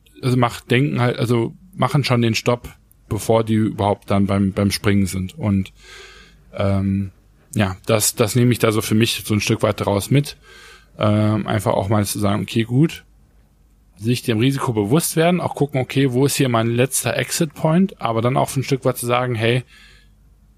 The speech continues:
ist es das nicht wert, bis, bis zum Ende, bis zu diesem Exit Point wirklich erstmal durchzuziehen, zu gucken, was ich bis dahin noch verändern kann. Und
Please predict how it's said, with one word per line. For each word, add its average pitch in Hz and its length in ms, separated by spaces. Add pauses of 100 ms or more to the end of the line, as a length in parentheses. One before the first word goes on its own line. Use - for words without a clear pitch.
(140)
ist 135 180
es 131 120
das 127 200
nicht 123 180
wert, 117 240
bis, - 300 (260)
bis 123 180
zum - 160
Ende, 127 400
bis 127 180
zu 151 100
diesem 120 220
Exit - 300
Point 113 180
wirklich - 220
erstmal - 240
durchzuziehen, 120 520
zu - 120
gucken, 113 300
was 107 140
ich - 80
bis - 160
dahin 107 280
noch 101 120
verändern 92 460
kann. 92 240 (500)
Und 101 360